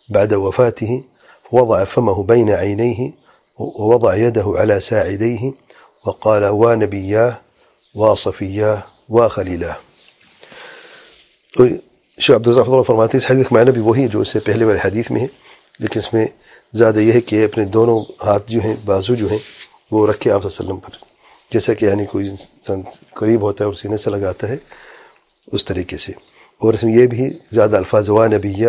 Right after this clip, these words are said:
وا صفیہ، وا خلیلہ"، اور یہ دردناک الفاظ ہیں۔ جب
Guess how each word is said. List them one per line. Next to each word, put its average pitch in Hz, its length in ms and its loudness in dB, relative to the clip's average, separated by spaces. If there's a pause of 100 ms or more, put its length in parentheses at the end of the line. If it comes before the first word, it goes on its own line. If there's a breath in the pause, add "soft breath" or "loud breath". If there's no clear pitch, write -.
وا 107 220 2
صفیہ، 101 520 -6
وا 104 180 2
خلیلہ"، 98 400 -4 (560 loud breath)
اور 127 120 6
یہ 131 180 4 (200)
دردناک 113 720 2
الفاظ 113 420 2
ہیں۔ 113 100 -4 (140)
جب 110 60 2